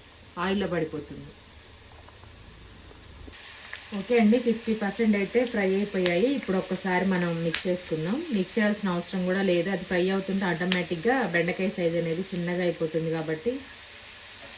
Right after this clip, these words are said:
ఇంకెలాగో మనం సన్నగా కట్ చేసాం కదా, అదే ఫ్రై అవుతుంది. ఎక్కువగా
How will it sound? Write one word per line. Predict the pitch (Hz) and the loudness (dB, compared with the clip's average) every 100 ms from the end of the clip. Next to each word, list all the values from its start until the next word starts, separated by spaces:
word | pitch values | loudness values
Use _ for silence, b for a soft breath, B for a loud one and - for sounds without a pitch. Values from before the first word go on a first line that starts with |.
| - 190 | -14 -8
ఇంకెలాగో | 180 180 196 202 | -2 0 2 2
మనం | 185 185 | 2 0
సన్నగా | 175 180 190 | -2 0 0
కట్ | 175 160 | -2 0
చేసాం | 170 165 165 165 | -2 -2 -4 -2
కదా, | 160 233 330 - - 165 | -2 -2 -4 -8 -8 0
అదే | 170 185 | 2 2
ఫ్రై | 175 151 151 | 2 2 2
అవుతుంది. | 147 147 202 330 - - - - | -2 -2 -2 -2 -8 -16 -12 -8
ఎక్కువగా | 180 233 233 | 4 10 10